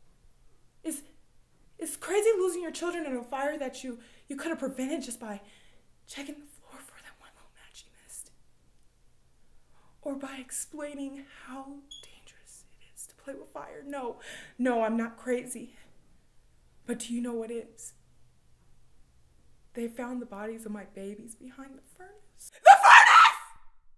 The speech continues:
I don't even think a rat could fit behind the furnace, but they were there. Holding each other, protecting each other from the flames.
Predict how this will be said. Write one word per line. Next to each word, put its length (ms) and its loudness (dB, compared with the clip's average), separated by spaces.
I 240 -4
don't 160 2
even 140 -14
think 120 -8
a 140 -6
rat 260 2
could 160 -10
fit 160 -18
behind 280 -10
the 60 -14
furnace, 380 -14
but 140 -20
they 120 -20
were 180 -20
there. 160 -18
Holding 600 -12
each 200 -18
other, 300 -16
protecting 500 -8
each 180 -10
other 160 -6
from 200 -8
the 80 -10
flames. 680 -16